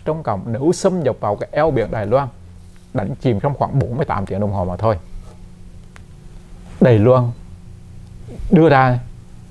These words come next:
những cái thông tin như vậy. Điều này có nghĩa là sắp tới Đài Loan có thể mua thêm ít nhất là ba trăm cái hỏa tiễn, về hỏa tiễn hành trình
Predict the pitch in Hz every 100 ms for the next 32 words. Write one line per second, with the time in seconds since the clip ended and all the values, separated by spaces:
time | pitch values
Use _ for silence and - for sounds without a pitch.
0 | - 143 135 123 156 151 151 135 117 90
1 | - - - - - - - - - -
2 | - - - 180 170 151 139 135 - 143
3 | 185 170 143 147 95 - - - - -
4 | - - - - - - 196 120 123 -
5 | - - - - - 127 120 139 147 117
6 | - 131 - 165 156 - - - - -
7 | - - - - - 147 170 185 175 180
8 | - 170 - 208 226 151 127 - 214 214
9 | 214 214 196 202 180 135 120 131 123 -
10 | 135 - - - - - - - - -
11 | - - - 143 135 120 113 110 - -
12 | 127 139 127 147 123